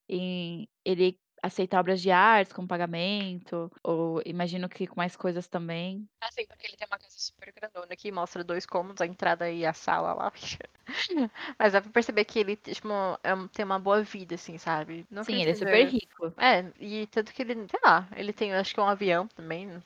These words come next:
Speaker 2: sei lá. <laughs>
Speaker 1: Ele tem um jatinho.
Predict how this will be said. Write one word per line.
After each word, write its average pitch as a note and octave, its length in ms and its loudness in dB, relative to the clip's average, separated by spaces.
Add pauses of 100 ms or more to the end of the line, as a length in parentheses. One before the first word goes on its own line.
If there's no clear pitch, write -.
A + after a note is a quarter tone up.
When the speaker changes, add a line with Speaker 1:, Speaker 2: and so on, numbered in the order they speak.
(220)
Speaker 2:
sei A#3 140 0
lá. - 140 2 (240)
<laughs> - 400 -6 (420)
Speaker 1:
Ele G3+ 160 8
tem A3 140 8
um G#3+ 40 6
jatinho. G3 1160 0